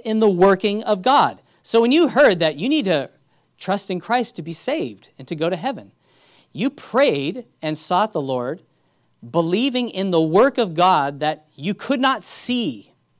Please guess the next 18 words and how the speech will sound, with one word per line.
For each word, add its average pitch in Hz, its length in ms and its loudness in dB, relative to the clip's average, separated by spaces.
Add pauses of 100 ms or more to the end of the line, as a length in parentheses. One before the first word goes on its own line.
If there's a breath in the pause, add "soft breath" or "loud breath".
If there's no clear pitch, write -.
that 156 180 -10
you 185 40 -6
couldn't 247 360 -4
physically 247 500 0
see, 120 400 -8
but 175 220 -2
it 185 80 -2
was 196 100 -2
happening. 226 400 -6
You 170 100 -4
were 202 120 2
justified 135 840 -6 (400)
through 151 140 -8
faith 139 300 -6
in 131 80 -8
Christ. 104 420 -14 (1400)
And 160 160 -4
so 180 460 2